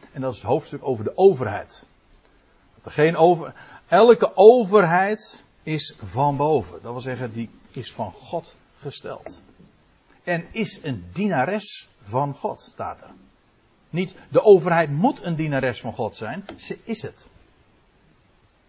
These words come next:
Het is gewoon een gegeven. God stelt overheden. En die overheden zijn geen verantwoord-, ja, dat is heel ondemocratisch wat ik nu zeg.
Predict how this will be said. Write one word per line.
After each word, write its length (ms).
Het 100
is 60
gewoon 160
een 60
gegeven. 500
God 360
stelt 480
overheden. 720
En 240
die 160
overheden 960
zijn 280
geen 240
verantwoord-, 680
ja, 160
dat 140
is 100
heel 200
ondemocratisch 760
wat 100
ik 60
nu 140
zeg. 340